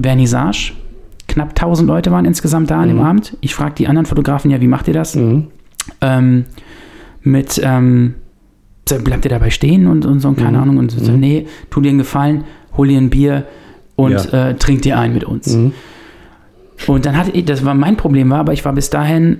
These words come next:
Speaker 1: noch nicht als Gesicht aufgetreten
Speaker 2: Mhm.
Speaker 1: auf meinen Accounts und ich wusste, dass einige mich besuchen wollten an dem Abend,
Speaker 2: Mhm.
Speaker 1: die sich bei Instagram angekündigt hatten. Ähm,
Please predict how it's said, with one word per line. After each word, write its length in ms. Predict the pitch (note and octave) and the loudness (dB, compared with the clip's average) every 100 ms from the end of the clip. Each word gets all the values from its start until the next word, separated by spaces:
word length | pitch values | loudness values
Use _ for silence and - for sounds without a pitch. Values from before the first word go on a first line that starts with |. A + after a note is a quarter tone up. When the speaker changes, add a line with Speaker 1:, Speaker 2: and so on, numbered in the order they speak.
| - | -2
Speaker 1:
noch 220 | C#3 B2+ | -2 2
nicht 380 | C#3+ D#3 - - | 0 0 -4 -2
als 280 | C3 C3 - | -2 -2 -4
Gesicht 380 | A#2 C#3+ - | -2 -2 -4
aufgetreten 540 | - C#3 - - C3 A#2 | -4 -2 -2 -2 0 0
Speaker 2:
Mhm. 40 | |
Speaker 1:
auf 80 | A2 | 2
meinen 200 | B2+ A#2 | 2 0
Accounts 360 | A2+ - C#3 D3+ | -2 -2 -2 0
und 60 | |
ich 120 | B2+ B2 | 0 0
wusste, 220 | D3 C3+ | -4 -2
dass 120 | A#2+ | -4
einige 280 | - C3 C3+ | -2 0 2
mich 160 | B2+ B2 | 0 0
besuchen 420 | A#2+ C3+ C3+ B2 | -2 -2 0 -2
wollten 200 | A#2+ B2 | 0 0
an 100 | A2+ | 0
dem 140 | A2 | 0
Abend, 320 | G#2 G#2 - | -2 -6 -6
Speaker 2:
Mhm. 220 | B2+ A2+ C#3+ | -2 -2 0
Speaker 1:
die 140 | C3+ B2 | -2 -2
sich 220 | B2+ - | -4 -6
bei 100 | B2+ | -2
Instagram 440 | D3 D3+ B2+ C3 | -2 -2 -4 -2
angekündigt 600 | D#3+ F#3 F3+ E3+ D#3+ D3+ | 0 0 0 0 0 -2
hatten. 240 | D3+ D3+ C#3 - - - - - - - | -2 -2 -2 -6 -20 -20 -20 -20 -16 -4
Ähm, 440 | C3 B2+ B2+ C3 | 0 2 2 -2